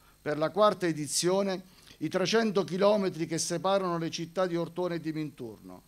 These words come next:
a cui simbolicamente è stato consegnato il nostro patto di gemellaggio. Quei cavalieri sono stati i messaggeri di questa nuova pagina di storia delle nostre municipalità. Una storia comune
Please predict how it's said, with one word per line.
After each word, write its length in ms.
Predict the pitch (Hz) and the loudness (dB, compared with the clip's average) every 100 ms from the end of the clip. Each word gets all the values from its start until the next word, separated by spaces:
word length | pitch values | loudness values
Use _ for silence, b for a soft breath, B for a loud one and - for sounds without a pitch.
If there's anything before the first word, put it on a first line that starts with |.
| b b b | b b b
a 180 | 151 160 | -4 -2
cui 240 | 196 226 | -2 -2
simbolicamente 1120 | 185 185 185 202 196 180 170 180 185 185 185 | -2 -2 0 0 0 0 0 0 0 -2 -4
è 20 | 165 | -4
stato 380 | - 185 175 | -2 -2 -2
consegnato 920 | 165 170 170 170 160 175 180 175 170 170 B B | -4 -4 -4 -4 -2 0 0 0 -4 -6 B B
il 160 | 151 | -2
nostro 380 | 165 180 175 175 | 0 0 0 -2
patto 360 | 165 170 165 160 | 2 2 2 -6
di 140 | 147 | -8
gemellaggio. 880 | 135 156 143 139 131 104 92 - - _ b b b | -6 -4 -4 -6 -6 -8 -14 -20 -20 _ b b b
Quei 200 | - 175 | -4 -2
cavalieri 800 | 170 196 190 185 175 160 143 147 - _ _ | 0 0 0 2 0 0 -2 -8 -12 _ _
sono 300 | - 170 170 | -10 -6 -4
stati 440 | 170 208 214 175 | -2 2 2 2
i 40 | 175 | -2
messaggeri 760 | 175 - 180 165 147 202 208 175 | -2 -2 -2 -4 0 2 2 0
di 120 | 160 | -4
questa 360 | 160 165 165 | -4 -4 -2
nuova 400 | 165 190 214 180 | 0 0 2 2
pagina 500 | - 180 180 143 160 | 2 2 2 -2 -6
di 140 | 147 143 | -6 -6
storia 640 | - 165 165 170 180 170 B B B 143 | -4 0 0 0 -2 -4 B B B -2
delle 220 | 151 156 | 0 0
nostre 400 | 170 175 160 160 | 0 -2 -4 -4
municipalità. 920 | 156 156 139 139 139 123 117 98 - _ _ _ _ b b b b b | -4 -4 -6 -6 -8 -8 -10 -14 -16 _ _ _ _ b b b b b
Una 220 | - 196 196 | -2 0 0
storia 400 | - 240 214 185 | 2 4 6 4
comune 680 | 196 190 156 127 107 98 | 4 4 4 2 -2 -10